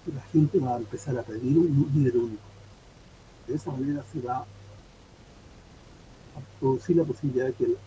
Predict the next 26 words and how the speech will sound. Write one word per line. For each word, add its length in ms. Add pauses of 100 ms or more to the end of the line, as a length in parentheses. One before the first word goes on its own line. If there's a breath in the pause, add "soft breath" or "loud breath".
anticristo 540
se 160 (480)
manifieste. 380 (1400)
Ahora, 240
claro, 260 (160)
en 80
este 220
momento 320
parece 320
difícil, 480 (180)
porque 220
los 100
países 300
están 180
muy 240
sólidos, 320 (720)
pero 160
si 140
pasan 260
cosas 280
fuertes, 440 (840)
si 80
pasan 340 (140)
cosas 320
muy 140
fuertes, 500